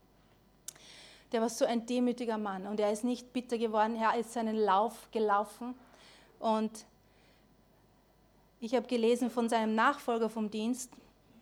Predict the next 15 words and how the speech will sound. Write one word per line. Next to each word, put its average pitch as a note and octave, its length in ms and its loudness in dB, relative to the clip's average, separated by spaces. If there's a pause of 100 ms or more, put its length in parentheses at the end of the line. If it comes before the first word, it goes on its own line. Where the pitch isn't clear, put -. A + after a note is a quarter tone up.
(280)
als G3 180 -4
er G#3 80 2
seinen G#3 120 -2
Dienst A3 240 -4
übernommen G3+ 520 -4
hat, F3+ 220 -4 (440)
dass G#3 180 -4
im, A#3 300 -2 (220)
äh, A#3 220 -2 (100)
unter A#3+ 280 2
dem A3+ 100 2
Dienst D4+ 320 2
vom C#4 140 0
Reinhard A#3 380 -2
Bonke, F3+ 400 -8